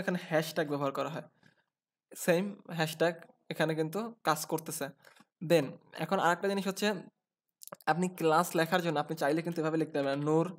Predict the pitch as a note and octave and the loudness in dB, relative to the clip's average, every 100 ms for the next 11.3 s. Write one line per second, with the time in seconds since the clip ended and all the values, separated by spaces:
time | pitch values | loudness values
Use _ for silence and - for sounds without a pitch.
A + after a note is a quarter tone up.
0 | - _ _ - D3+ - - D#3 - C#3 | -18 _ _ -2 -2 -2 -4 -6 -4 -6
1 | C#3+ D#3+ D3+ C#3+ C#3+ D3 C3+ C3+ - _ | -4 -4 -4 -2 -2 -2 -8 -10 -12 _
2 | _ _ _ _ _ _ - _ _ _ | _ _ _ _ _ _ -20 _ _ _
3 | _ E2 F3 - F3+ F#3 G3+ G3+ - D#3+ | _ -20 -16 -4 0 0 0 -6 0 2
4 | D3+ D#3 C#3+ A2+ _ _ - D#3+ C#3+ C3 | 4 2 0 -10 _ _ 0 2 2 0
5 | - - F3 F#3 G3+ F#3+ F#3+ D3+ C3+ C3 | -16 -2 -2 0 0 0 0 0 0 -4
6 | - - - - - D#3 F3+ E3 - - | -10 -16 -20 -20 -2 0 4 4 2 0
7 | F3+ D#3 - C#3+ C#3 C3+ C#3 C#3 _ _ | 0 0 -2 -4 -2 -4 -4 -6 _ _
8 | _ _ _ D#3 D#3+ G#3 G3+ F#3+ G3+ G#3 | _ _ _ 0 2 4 4 4 2 0
9 | - - D#3 D#3+ D#3+ G3+ G#3+ A3+ - - | -6 -16 -6 0 2 2 0 -4 -12 0
10 | D#3 D#3 E3+ E3+ E3+ F3+ F3 F3 F3+ F#3 | 0 2 4 4 4 -2 -2 0 0 2
11 | F3 E3+ | 0 0